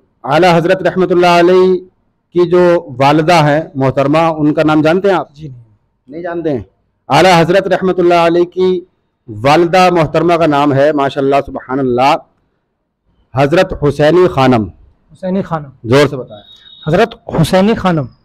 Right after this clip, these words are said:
Speaker 1: माशाल्लाह, सुबहान अल्लाह। और आपके कितने साहबजादे हैं?
Speaker 2: दो।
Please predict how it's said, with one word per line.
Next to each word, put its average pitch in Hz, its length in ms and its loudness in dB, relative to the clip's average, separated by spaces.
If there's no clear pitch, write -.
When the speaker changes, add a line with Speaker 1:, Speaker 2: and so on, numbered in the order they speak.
Speaker 1:
माशाल्लाह, 104 500 -12
सुबहान 117 400 -16
अल्लाह। - 960 -10
और 143 540 2
आपके 139 300 0
कितने 160 320 0
साहबजादे 160 520 2
हैं? 170 200 -2
Speaker 2:
दो। 160 280 -2